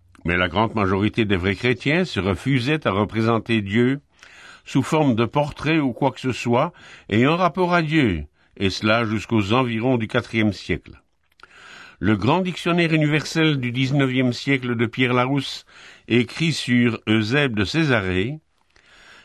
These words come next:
il devint évêque en trois cent quinze, était également un iconoclaste fervent, et de ce côté,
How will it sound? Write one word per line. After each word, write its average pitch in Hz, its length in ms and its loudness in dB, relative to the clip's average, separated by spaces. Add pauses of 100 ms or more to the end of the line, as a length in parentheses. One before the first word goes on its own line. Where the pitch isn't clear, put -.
(100)
il 110 160 2
devint 156 360 2
évêque 165 360 0
en 139 100 2
trois 147 220 0
cent 139 240 -2
quinze, 80 640 -4 (540)
était 110 380 0
également 113 560 2
un 104 140 2
iconoclaste 120 800 -2
fervent, 113 680 -2 (680)
et 110 140 2
de 113 100 0
ce 117 120 -4
côté, 143 580 -2